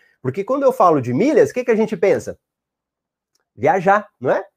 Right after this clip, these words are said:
A gente olha pro quadro e você fala, "Eu vou viajar." E aí, na realidade, as milhas é algo que você tem,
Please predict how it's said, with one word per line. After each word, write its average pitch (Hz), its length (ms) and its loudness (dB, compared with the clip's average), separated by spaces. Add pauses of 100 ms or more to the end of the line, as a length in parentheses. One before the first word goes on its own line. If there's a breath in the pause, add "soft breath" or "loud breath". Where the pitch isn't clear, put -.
(260)
A 165 100 0
gente 185 240 -2
olha 165 260 4
pro 180 140 -4
quadro 185 300 4
e 254 40 -10
você 370 100 -10
fala, 370 180 0
"Eu 359 80 2
vou 349 160 -6
viajar." 254 500 -2 (400)
E 233 100 0
aí, 202 160 2
na 220 80 -2
realidade, 190 540 -2
as 185 140 -4
milhas 165 460 -2
é 160 100 2
algo 131 380 0
que - 140 -12
você 196 220 -4
tem, 190 260 -2